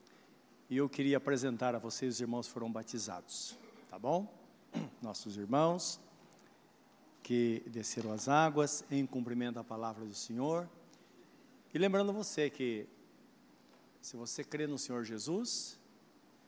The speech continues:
o apelo é esse: entra no caminho, faça a vontade de Deus, porque esta é a razão da nossa vida. Amém? E os irmãos vão projetar o, a foto dessas pessoas.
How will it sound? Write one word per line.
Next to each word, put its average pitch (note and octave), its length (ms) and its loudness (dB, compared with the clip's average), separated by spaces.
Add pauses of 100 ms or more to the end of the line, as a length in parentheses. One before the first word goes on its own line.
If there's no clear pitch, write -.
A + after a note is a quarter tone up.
(1080)
o C3 80 6
apelo E3+ 340 4
é E3+ 80 8
esse: - 540 0
entra E3+ 400 0
no E3+ 140 -4
caminho, A#2+ 440 -2
faça C#3+ 320 -2
a B2+ 60 -4
vontade A#2 400 -6
de A2+ 60 -4
Deus, A#2 480 0 (360)
porque A#2 480 0 (640)
esta C#3 240 0
é D3+ 40 2
a - 20 4
razão C3+ 260 0
da B2 80 2
nossa A#2+ 320 -2
vida. - 380 -14 (180)
Amém? F3 400 4 (2250)
E B2+ 380 2
os A#2+ 100 -4
irmãos C3 240 -2
vão A#2 80 -4
projetar A2 800 -2
o, G#2+ 240 -6 (140)
a G#2+ 40 -12
foto C3 360 0
dessas G#2+ 280 -6
pessoas. F3+ 680 0